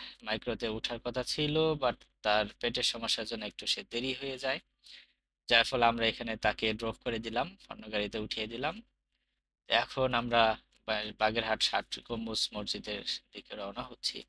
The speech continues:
খুব সুন্দর রাস্তা। আমাদের এটা ঢাকা থেকে খুলনার দূরত্ব দুইশো বিশ কিলো এবং খুলনা থেকে বাগেরহাটের দূরত্ব বিয়াল্লিশ কিলোমিটার।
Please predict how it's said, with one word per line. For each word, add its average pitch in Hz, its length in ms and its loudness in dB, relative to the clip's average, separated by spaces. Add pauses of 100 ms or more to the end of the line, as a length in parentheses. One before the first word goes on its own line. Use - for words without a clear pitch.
(840)
খুব 185 140 -6
সুন্দর 147 460 0
রাস্তা। 110 400 4 (1400)
আমাদের 127 360 4
এটা 135 400 2
ঢাকা 139 300 2
থেকে 156 260 0
খুলনার 131 380 0
দূরত্ব 123 560 2
দুইশো 120 320 2
বিশ 120 240 2
কিলো 131 300 -2 (340)
এবং 104 540 -2 (800)
খুলনা - 340 -12
থেকে - 460 0 (240)
বাগেরহাটের 127 640 2
দূরত্ব 120 540 -2 (320)
বিয়াল্লিশ 117 380 2
কিলোমিটার। - 500 -10